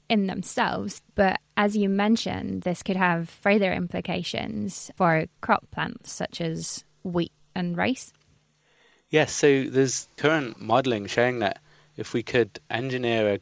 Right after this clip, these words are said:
Speaker 2: carbon concentrating mechanism into crop plants, we could potentially boost yields by up to sixty percent.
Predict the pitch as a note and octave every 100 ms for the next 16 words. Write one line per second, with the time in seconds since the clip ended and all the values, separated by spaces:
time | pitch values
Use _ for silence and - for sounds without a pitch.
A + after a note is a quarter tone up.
0 | - - A2+ A2+ G#2+ A#2 B2+ D3+ C3 A#2
1 | G2+ G#2 G2 - G#2 F#2+ G2+ G2 - G2
2 | G#2 - - A2 F#2+ - - - _ _
3 | _ _ - G#2+ A#2+ G2+ _ - - D#3
4 | - A#2 F#2+ A2+ A2+ - G#2 A2+ G#2 G2
5 | - - G2 F#2+ F#2+ _ _ _ A#2 -
6 | - G2+ - - - - F2 - A#2 G2+